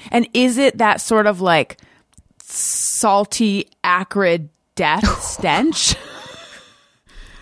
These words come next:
Speaker 1: that I seem to
Speaker 2: Well,
Speaker 1: be
Speaker 2: something
Speaker 1: smelling?
Speaker 2: terrible has happened.
Speaker 1: Something.
Speaker 2: You know, I think that's what, that's, that's the one thing I can say. Something awful has happened in your home.
Speaker 1: I need an exorcist.
Speaker 2: You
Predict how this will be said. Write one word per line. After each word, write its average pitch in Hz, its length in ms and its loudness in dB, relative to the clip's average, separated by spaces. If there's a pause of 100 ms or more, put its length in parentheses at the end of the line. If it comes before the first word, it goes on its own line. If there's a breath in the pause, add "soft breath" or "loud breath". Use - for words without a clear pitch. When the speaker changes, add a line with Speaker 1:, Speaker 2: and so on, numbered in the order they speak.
(120)
Speaker 1:
that 240 140 2
I 220 120 4
seem 247 260 2
to 269 60 4
Speaker 2:
Well, - 80 4
Speaker 1:
be 233 60 2
Speaker 2:
something 269 220 2
Speaker 1:
smelling? 214 280 4
Speaker 2:
terrible 170 460 2
has 151 140 -2
happened. - 600 -4
Speaker 1:
Something. 208 500 0
Speaker 2:
You 143 60 -2
know, 139 60 0
I 143 100 0
think 202 240 2
that's 214 380 0
what, 185 260 0
that's, 185 260 0 (200)
that's - 560 -2 (440)
the 185 100 2
one 180 300 2
thing 170 120 -4
I 151 80 -2
can 151 200 -10
say. 139 200 -4
Something 151 360 -8 (180)
awful - 400 -2
has - 160 -8
happened - 300 -10
in 180 120 -6
your 185 120 -10
home. 190 380 -2
Speaker 1:
I 214 80 2
need 359 180 2
an 247 140 0
exorcist. - 760 -8 (680 loud breath)
Speaker 2:
You 208 260 0